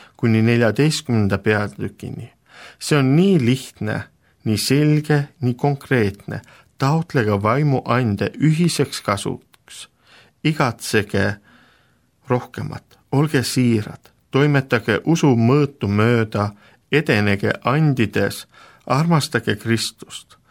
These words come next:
armastage teist inimest enda kõrval ja su elu ei ole kunagi igav ja vaimulikult vaene. Vaimuannid on usurahva õnnistamiseks. Igatsege neid. Me palvetame.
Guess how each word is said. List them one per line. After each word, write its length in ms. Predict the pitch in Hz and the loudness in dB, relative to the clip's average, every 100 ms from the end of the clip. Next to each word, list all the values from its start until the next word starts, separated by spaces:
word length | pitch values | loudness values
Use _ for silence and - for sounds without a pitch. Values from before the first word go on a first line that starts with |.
| _ _ - | _ _ -4
armastage 680 | 135 156 143 - 127 - 107 | -2 2 0 0 -2 0 0
teist 500 | 120 147 156 - - | 0 0 -2 -6 -8
inimest 640 | - 139 127 107 104 - - | -2 0 2 2 0 -4 -6
enda 280 | 127 113 101 | -4 -2 -4
kõrval 520 | - 127 127 107 104 - - - | -2 -2 0 -2 -4 -8 -20 -6
ja 100 | 123 | -2
su 240 | 107 127 120 | 0 0 0
elu 440 | - 156 170 170 - - | 2 2 4 2 0 0
ei 160 | 113 | 2
ole 220 | 135 143 | 4 2
kunagi 720 | 110 - 156 160 120 101 107 - - | 0 0 2 4 2 -2 -6 -8 -10
igav 420 | - - - - - _ _ _ _ _ _ | -12 -10 -12 -14 -20 _ _ _ _ _ _
ja 120 | 117 107 | -2 0
vaimulikult 680 | 127 151 131 120 - - | 0 0 0 -2 -6 -6
vaene. 500 | 120 113 98 87 82 - _ - - | -2 -2 -2 -6 -12 -16 _ -20 -4
Vaimuannid 920 | 147 170 151 - 127 143 123 113 107 _ | 0 2 2 0 -2 0 0 -2 -6 _
on 180 | 123 123 | -2 -2
usurahva 800 | - 170 156 123 123 135 - 113 | 0 -2 2 2 0 -2 -6 -6
õnnistamiseks. 1200 | - 165 170 113 - 110 110 107 90 - - - - _ _ _ _ | 0 2 2 0 -4 -6 -6 -6 -8 -10 -16 -16 -18 _ _ _ _
Igatsege 920 | 175 151 147 110 _ - - 110 - 101 98 - - | -8 -2 -2 -4 _ -12 -6 -6 -2 -4 -4 -12 -6
neid. 440 | 110 107 - - _ _ _ _ _ _ - | -2 -2 -4 -14 _ _ _ _ _ _ -4
Me 100 | 113 | -2
palvetame. 760 | 104 120 156 135 - - - - | 0 0 0 -2 -4 -10 -18 -20